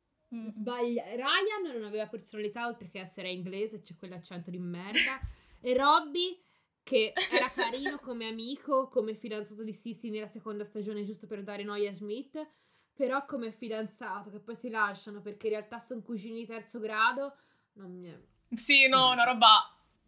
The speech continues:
Speaker 1: come
Speaker 3: atroce.
Speaker 1: mai lei e Sisi hanno avuto gli stessi gusti, tra l'altro, in fatto di
Speaker 2: Appunto.
Speaker 1: uomini?
Speaker 3: Sì, ma l'hanno proprio tirato fuori dal, dal, dalla
Speaker 1: Sì, ho detto,
Speaker 3: calza.
Speaker 1: "Che ci
Speaker 3: Ho detto,
Speaker 1: rimane?
Speaker 3: "Mm".
Speaker 1: Puff."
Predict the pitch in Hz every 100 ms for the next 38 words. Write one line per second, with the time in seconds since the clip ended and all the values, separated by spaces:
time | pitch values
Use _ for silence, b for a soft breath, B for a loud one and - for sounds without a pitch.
0 | - 233 226 339 349 - 359 - 349 269
1 | 311 269 233 - 339 330 208 190 202 202
2 | 190 196 - 190 - 180 208 214 - 175
3 | 180 175 180 175 175 _ _ 160 190 196
4 | - 180 - - 165 196 233 214 - 180
5 | 160 202 - 381 339 381 349 370 349 302
6 | 285 285 - 285 302 240 214 190 208 202
7 | 214 226 220 214 190 180 - 339 202 -
8 | 453 370 302 277 285 277 233 - 381 392
9 | - - -